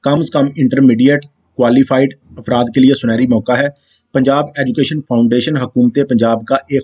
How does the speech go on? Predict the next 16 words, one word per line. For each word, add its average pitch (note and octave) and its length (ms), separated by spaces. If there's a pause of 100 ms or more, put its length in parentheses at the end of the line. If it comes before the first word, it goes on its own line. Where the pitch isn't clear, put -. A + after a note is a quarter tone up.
खुद C3 140
मुख्तार B2 540
अदारा A2 280
है C#3 180 (400)
जो C3+ 100
पंजाब A#2 360
में C3+ 120
म्यारी B2 280
तालीम A#2 320
के C3+ 120
फ़रोग़ A#2 360
के - 20
लिए B2 180
सरगर्म A#2+ 580 (120)
अमल A#2 200
है। F#2+ 160